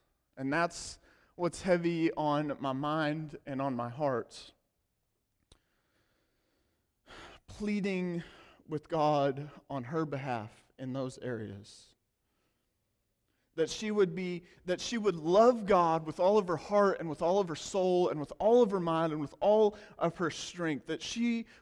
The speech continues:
would seek God with everything that she is. And you know, I know that I'm gonna teach her. You know, I'm gonna teach her how to be good. I'm gonna teach her how to receive Christ as her Savior. I'm gonna, I'm gonna teach her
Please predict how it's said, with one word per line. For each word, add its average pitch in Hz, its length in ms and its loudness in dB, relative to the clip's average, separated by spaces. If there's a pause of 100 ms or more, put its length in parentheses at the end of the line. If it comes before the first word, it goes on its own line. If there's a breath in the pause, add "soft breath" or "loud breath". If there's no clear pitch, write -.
(140)
would 180 160 0
seek - 480 -4
God 185 300 2
with 170 140 -6
everything 196 720 -2 (240 loud breath)
that 185 160 -2
she 180 180 -2
is. 170 200 4
And 190 100 -2
you 208 60 0
know, 233 180 4
I 240 140 0
know 269 400 4
that 226 200 4
I'm 240 100 4
gonna 254 280 2
teach 269 260 -2
her. 117 260 -6 (800)
You 214 80 -2
know, 247 80 6
I'm 226 120 6
gonna 247 160 4
teach - 400 0
her 196 340 0 (140 loud breath)
how 226 200 2
to 214 160 -10
be 196 200 -6
good. 160 460 2 (840)
I'm 240 100 -6
gonna 226 60 0
teach 277 360 2
her 208 280 2 (180 loud breath)
how 220 180 2
to 208 240 -2
receive 233 580 2
Christ 196 560 0
as 180 160 -2
her 185 100 -2
Savior. 160 400 0
I'm 156 120 2
gonna, 214 160 -2 (240 loud breath)
I'm 208 80 0
gonna 220 120 0
teach - 380 0
her 208 300 0